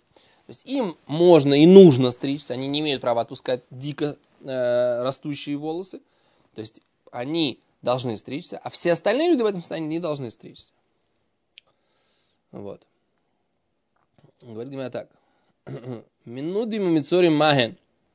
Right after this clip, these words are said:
А что по поводу «минудим у Мицуроем»? То есть, если человек отлученный, и у него белые пятна, да? Маген бит и спорт. Могут ли они стричься в этом состоянии или нет? Тошма, приди послушай. Говорит Гемара. Минудим у Мицуроем.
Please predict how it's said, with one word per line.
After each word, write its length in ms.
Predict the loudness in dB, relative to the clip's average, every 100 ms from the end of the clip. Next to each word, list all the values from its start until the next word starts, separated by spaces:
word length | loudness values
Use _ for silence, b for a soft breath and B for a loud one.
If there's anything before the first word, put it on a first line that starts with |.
| _ _ _ _ _
А 100 | -16
что 200 | -6 -4
по 140 | 0
поводу 460 | 0 2 2 2 2
«минудим 640 | 0 0 0 0 0 0 0
у 40 |
Мицуроем»? 600 | -4 -2 0 2 2 0 -14 _ _ _
То 60 | -20
есть, 120 | -16
если 120 | -16
человек 340 | -10 -4 -4 -4
отлученный, 680 | -6 -8 -4 -2 0 -2 -6
и 120 | -6
у 100 | -6
него 320 | -6 -6 -6
белые 300 | -4 -4 -4
пятна, 340 | -4 -6 -8 -16
да? 180 | -16 -16 b b b b -6
Маген 360 | 0 2 2
бит 140 | 0 -2
и 40 |
спорт. 300 | -6 -8 -10 _ _ _ _
Могут 380 | -8 -4 -2 0
ли 60 |
они 160 | 0 0
стричься 380 | -4 -8 -8 -8
в 20 |
этом 160 | -8 -10
состоянии 440 | -14 -8 -8 -8
или 100 | -10
нет? 140 | -12 -18 _ _ -12
Тошма, 380 | -10 -10 -12 -12
приди 220 | -12 -12
послушай. 460 | -14 -16 -18 -18 _ _ _ _ _ _ _ -16
Говорит 180 | -14
Гемара. 420 | -14 -8 -4 -4 -6 _ _ _ _ _ _ _ _ _ _ _ _ _ _ _ _
Минудим 400 | -16 -12 -8 -6
у 20 |
Мицуроем. 500 | -6 -6 -4 -4 -6